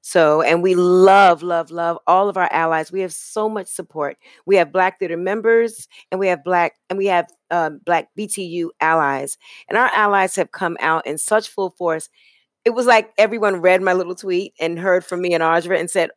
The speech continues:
"Oh, really? You don't think we're here? Watch this." <laughs> And so everyone has come out in support for the most part. And then you see all these other organizations that have been formed. I think B A C, Broadway,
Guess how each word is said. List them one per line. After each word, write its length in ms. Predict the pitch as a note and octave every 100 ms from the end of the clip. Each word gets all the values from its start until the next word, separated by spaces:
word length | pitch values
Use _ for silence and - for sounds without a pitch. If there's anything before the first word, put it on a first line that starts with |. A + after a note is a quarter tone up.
| -
"Oh, 200 | F#3+ F3+
really? 320 | F#3+ A3+ A#3+
You 60 |
don't 160 | G3+ G3+
think 160 | A3 G#3+
we're 100 | G#3+
here? 280 | A#3 A3
Watch 360 | F#3+ G3 F#3 -
this." 360 | F3+ D#3+ E3+ - _
<laughs> 180 | - -
And 380 | G#3 A3 F3+ C#4
so 380 | - A3+ G3 F#3+ -
everyone 540 | G3 G#3 G#3 G3 F#3
has 140 | F#3 F3
come 220 | F#3+ E3+
out 280 | D#3 D3+ - _ _ _ _
in 120 | F#3
support 480 | F3+ E3+ - F3 D3+ -
for 100 | E3+
the 80 | D#3
most 320 | D3 D#3+ -
part. 260 | E3 D3+ C#3
And 160 | G3 A3
then 120 | C4
you 100 | C4
see 160 | -
all 120 | B3 A#3+
these 180 | A#3+
other 220 | A#3 C4 C4+
organizations 580 | G#3 F3+ E3+ E3 D#3+ C#3+
that 160 | D3+
have 160 | C#3+ C#3+ _ _ _ -
been 200 | D#3+ D#3
formed. 380 | - D#3 C#3+ C#3 -
I 100 | D#3+
think 240 | G#3+ F3+
B 200 | G3 F#3
A 140 | D#3+ F#3
C, 300 | - D#3+ D3+
Broadway, 520 | E3 D#3+ D#3+ D#3